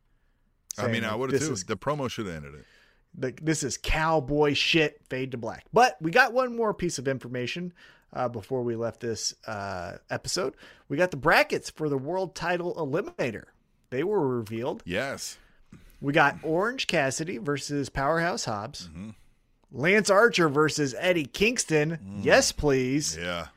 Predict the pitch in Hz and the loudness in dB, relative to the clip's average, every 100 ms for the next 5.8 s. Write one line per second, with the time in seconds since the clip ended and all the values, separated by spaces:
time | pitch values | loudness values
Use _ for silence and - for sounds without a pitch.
0 | _ _ _ _ _ _ _ _ _ - | _ _ _ _ _ _ _ _ _ -4
1 | 190 214 277 277 269 233 - - - - | -4 0 2 2 0 -4 -16 -20 -20 -20
2 | - - _ _ _ _ _ _ _ _ | -20 -20 _ _ _ _ _ _ _ _
3 | _ _ _ _ _ _ _ _ - - | _ _ _ _ _ _ _ _ -20 -20
4 | _ _ _ _ _ _ _ 120 127 247 | _ _ _ _ _ _ _ -2 0 0
5 | 214 156 127 117 - 113 104 104 | 2 2 2 -2 -4 -6 -6 -10